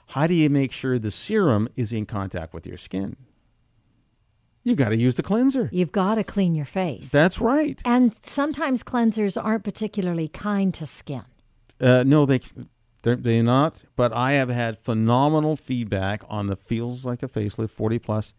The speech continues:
Speaker 1: cleanser over the years, and now it's been enhanced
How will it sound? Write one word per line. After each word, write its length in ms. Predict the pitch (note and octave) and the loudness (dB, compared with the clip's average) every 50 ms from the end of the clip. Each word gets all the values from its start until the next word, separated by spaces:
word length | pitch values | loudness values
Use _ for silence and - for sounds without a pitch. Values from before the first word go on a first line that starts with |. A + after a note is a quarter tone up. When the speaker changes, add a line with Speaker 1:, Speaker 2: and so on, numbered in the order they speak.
| _ _ - | _ _ -20
Speaker 1:
cleanser 840 | - - - B2 B2 C3+ C#3+ D3+ D3+ C#3+ A#2 G2+ F2+ E2+ F#2+ F2+ - - - - - - - - | -12 -6 0 4 6 6 8 8 6 4 4 0 -6 -8 -10 -16 -18 -20 -20 -20 -20 -20 -18 -6
over 300 | - A#2 G#2+ G2 G#2 G2+ | -2 0 2 2 2 2
the 80 | F#2 F#2+ | 2 2
years, 480 | F2+ F2+ F2+ F2+ F2 F#2 F#2+ - - - - - - - | 2 2 0 0 0 -2 -4 -4 -8 -12 -18 -20 -14 -6
and 160 | - G#2 G#2+ | -2 0 2
now 320 | A2+ A#2 A#2+ B2 C3+ C#3 C3 | 2 4 4 4 4 4 4
it's 160 | A2+ - - | 2 2 -2
been 200 | - A#2+ G#2+ G#2 | -2 0 0 2
enhanced 800 | G2+ F#2+ F2+ F2+ F#2+ A#2 B2 A2 E2+ F2 - - - - - | 2 0 -2 -2 -4 -4 -4 -2 -4 -6 -10 -12 -16 -20 -20